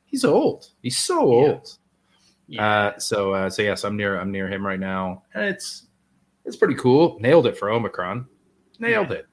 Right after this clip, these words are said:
Speaker 1: The East Coast is a fucking mess. Out here, it's like two thousand cases a day. Oh, Fox, sorry to hear that you're unwell. Hope you feel better, buddy. Uh,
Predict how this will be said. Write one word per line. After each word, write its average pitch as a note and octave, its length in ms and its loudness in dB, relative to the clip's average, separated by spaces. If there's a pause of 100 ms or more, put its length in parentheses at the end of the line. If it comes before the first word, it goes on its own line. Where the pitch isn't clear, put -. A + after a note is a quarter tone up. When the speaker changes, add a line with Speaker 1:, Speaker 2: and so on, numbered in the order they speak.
(100)
Speaker 1:
The A#3+ 140 -6
East A#3 180 -4
Coast A2 320 0
is E2+ 120 -14
a F2+ 60 -14
fucking F#2+ 400 -6
mess. D#3 360 -2
Out A#2 200 0
here, A2+ 200 0
it's - 160 -12
like - 300 -18 (600)
two G#2 200 -6
thousand G#2+ 440 -2
cases A2 440 -4
a G2 60 -6
day. C3+ 500 -2 (2500)
Oh, C#3 200 6
Fox, - 480 2
sorry D3 200 0
to C#3 80 2
hear C#3 120 4
that B2+ 80 2
you're B2 140 2
unwell. A2+ 340 2
Hope B2+ 180 -4
you B2+ 60 -6
feel B2 160 -2
better, G#2 220 0
buddy. F#2 380 -8 (300)
Uh, G#2 400 -2